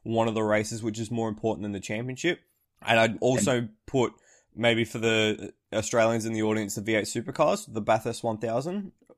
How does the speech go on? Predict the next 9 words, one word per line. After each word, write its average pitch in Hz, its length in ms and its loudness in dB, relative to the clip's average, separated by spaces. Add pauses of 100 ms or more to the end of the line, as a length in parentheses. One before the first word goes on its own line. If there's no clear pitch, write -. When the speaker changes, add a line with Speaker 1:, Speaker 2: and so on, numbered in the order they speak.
(140)
Speaker 1:
almost 123 560 -6 (100)
as 120 160 -6
important 127 420 -4
as 117 80 -8
the 120 80 -10
championship 147 520 -6
or 107 420 -2
about 117 340 0
that. 131 280 0